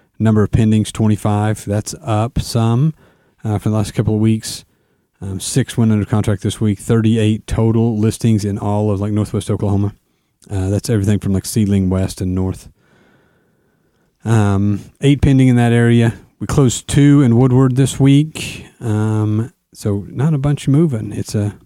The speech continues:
we did list more than we sold, so that's why that number is five point six months of inventory. So basically, five point six months means if we sold everything on the market without taking any new ones, it would take us five point six months.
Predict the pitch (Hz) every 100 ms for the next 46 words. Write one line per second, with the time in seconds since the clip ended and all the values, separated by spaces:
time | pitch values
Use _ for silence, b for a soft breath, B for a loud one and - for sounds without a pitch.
0 | b b b b 107 110 110 120 - 117
1 | 113 117 113 - 123 131 135 104 113 -
2 | - - _ _ _ _ _ - 101 104
3 | 104 110 104 101 98 101 101 95 92 -
4 | 98 95 95 - 107 98 107 92 - 92
5 | 110 104 101 87 - - 139 b _ 156
6 | 143 147 - 120 131 123 117 120 107 -
7 | 123 127 117 104 98 - _ _ _ _
8 | _ _ _ _ _ 107 117 95 95 _
9 | _ 135 135 117 117 117 110 107 101 101
10 | - 120 - _ _ _ _ _ _ -
11 | 98 101 - 107 110 104 104 101 95 95
12 | - 104 98 92 92 104 98 101 - -
13 | 98 - -